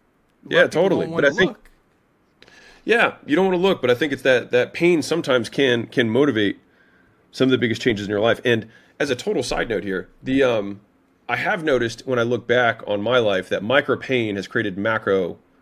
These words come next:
Speaker 2: macro growth. And so a lot of the, like,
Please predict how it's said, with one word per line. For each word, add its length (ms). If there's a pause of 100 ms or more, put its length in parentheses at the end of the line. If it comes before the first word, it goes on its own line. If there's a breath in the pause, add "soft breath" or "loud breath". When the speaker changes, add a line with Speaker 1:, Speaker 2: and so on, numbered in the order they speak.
Speaker 2:
macro 300
growth. 420 (560 soft breath)
And 160
so 540 (340)
a 60
lot 240
of 80
the, 320 (680)
like, 260